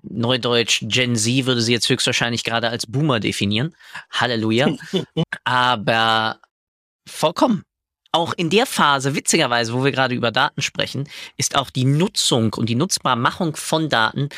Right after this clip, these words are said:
Speaker 1: folgt teil-, folgt wirklich dieser Adaptionsquote. Und damit nicht nur über Unternehmen hinweg, sondern auch innerhalb eines Unternehmens, wann welche Organisationseinheit zum Beispiel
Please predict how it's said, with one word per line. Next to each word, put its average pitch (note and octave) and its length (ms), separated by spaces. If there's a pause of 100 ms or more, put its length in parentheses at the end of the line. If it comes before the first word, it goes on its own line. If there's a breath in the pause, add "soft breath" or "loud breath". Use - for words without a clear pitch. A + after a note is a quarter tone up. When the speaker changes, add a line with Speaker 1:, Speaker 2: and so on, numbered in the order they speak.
(160 loud breath)
Speaker 1:
folgt F3 520
teil-, C#3+ 320
folgt F#3+ 400
wirklich C#3 400 (600)
dieser C#3 240
Adaptionsquote. - 920 (640)
Und C3+ 300
damit C#3+ 420 (400)
nicht E3 400
nur D3+ 260
über C3 440
Unternehmen C3+ 500
hinweg, E3 320
sondern B2+ 220
auch A#2 140 (100)
innerhalb D#3 520
eines A#2 280
Unternehmens, A#2 640
wann D3 280
welche C3+ 320
Organisationseinheit A#2 1200
zum A#2+ 180
Beispiel A2+ 640